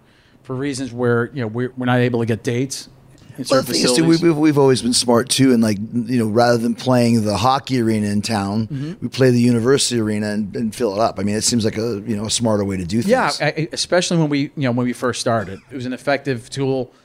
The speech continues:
Speaker 1: Uh, for instance, where, where we are, uh, today, I mean, we're in Saint Louis, and, um, uh, you know, here we're at the Chaifetz Arena. It's not, uh,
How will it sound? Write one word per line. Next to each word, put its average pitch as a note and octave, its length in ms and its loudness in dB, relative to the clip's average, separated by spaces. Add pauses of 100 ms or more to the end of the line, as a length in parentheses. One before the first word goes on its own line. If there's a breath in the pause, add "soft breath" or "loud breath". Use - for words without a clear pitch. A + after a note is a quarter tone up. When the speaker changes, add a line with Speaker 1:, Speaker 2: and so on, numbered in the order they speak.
(300 soft breath)
Speaker 1:
Uh, - 20 -14
for C3 160 -6
instance, - 220 -6
where, C3 100 -2
where B2 220 0
we B2 140 2
are, B2+ 300 4
uh, A#2 140 -2
today, B2 460 0
I B2+ 60 -2
mean, A2+ 120 0
we're B2+ 240 -4
in B2 60 -2
Saint A2 260 -2
Louis, B2 380 -2
and, G#2 180 -4
um, G2+ 400 -8 (920)
uh, G2+ 220 -16 (140)
you A#2 80 -8
know, G#2+ 40 -10
here B2+ 160 -2
we're A#2+ 180 -2
at A2+ 100 -6
the G#2+ 180 -10 (240 soft breath)
Chaifetz A#2+ 420 -4
Arena. B2 200 0
It's - 140 -6
not, A#2 340 -2 (480 soft breath)
uh, A2+ 180 2